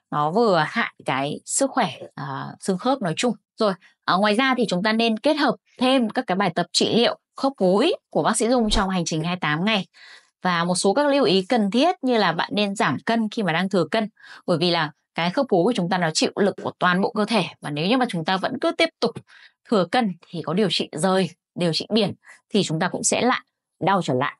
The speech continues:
Và chúng ta nên hỏi ý kiến bác sĩ và có một bác sĩ được đồng hành cùng với mình để có thể là, ờ, phối hợp các cái phương án điều trị cho nó phù hợp. Bởi vì là,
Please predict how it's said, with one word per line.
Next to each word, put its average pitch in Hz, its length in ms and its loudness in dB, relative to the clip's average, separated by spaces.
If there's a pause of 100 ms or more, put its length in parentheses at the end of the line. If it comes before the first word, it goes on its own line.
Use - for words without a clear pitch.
(180)
Và 160 380 0 (280)
chúng 165 160 -6
ta 196 120 0
nên 190 360 0
hỏi 165 400 0
ý 143 100 -2
kiến 165 160 0
bác 233 140 0
sĩ 311 320 2 (280)
và 160 320 -2
có 143 100 0
một 208 180 0
bác 220 160 0
sĩ - 200 0
được 269 200 -2
đồng 175 180 0
hành 180 340 -2
cùng 175 260 -4
với 156 160 0
mình 226 200 2 (460)
để 165 120 0
có 151 200 0
thể 208 160 2
là, 156 240 0 (240)
ờ, 147 400 -4 (180)
phối 208 220 2
hợp 330 160 2 (100)
các 254 140 -2
cái 180 140 -2
phương 277 220 2
án 180 280 -2
điều 226 180 2
trị - 240 0
cho 185 140 -6
nó 165 140 -6
phù 196 160 2
hợp. 180 220 0
Bởi 180 120 0
vì 170 120 2
là, 156 180 0